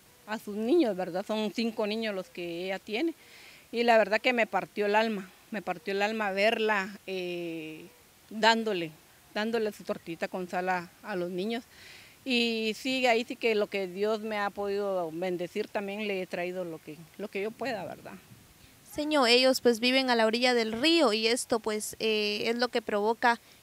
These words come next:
Speaker 2: que su casa se inunde y que su bebé esté enfermo.
Speaker 1: Sí, es cierto, la otra vez, eh, yo vine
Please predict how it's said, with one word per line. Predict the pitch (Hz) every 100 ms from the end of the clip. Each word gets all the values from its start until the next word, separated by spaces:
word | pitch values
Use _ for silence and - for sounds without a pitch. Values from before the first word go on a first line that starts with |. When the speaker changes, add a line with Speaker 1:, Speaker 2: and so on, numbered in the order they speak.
| - -
Speaker 2:
que | 240 220 208 208 202 196 -
su | - 240
casa | 269 247 262
se | -
inunde | 226 233 330 359 240
y |
que | 233
su | -
bebé | 220 208
esté | 220 226
enfermo. | 226 262 262 214 - - - - - - - -
Speaker 1:
Sí, | 254 269
es | 254 240
cierto, | 254 247 247 240
la | 208 202
otra | 208 254 240
vez, | 233 254 403 - -
eh, | 233 214 214 202 185
yo | 233
vine | 269 339 415 370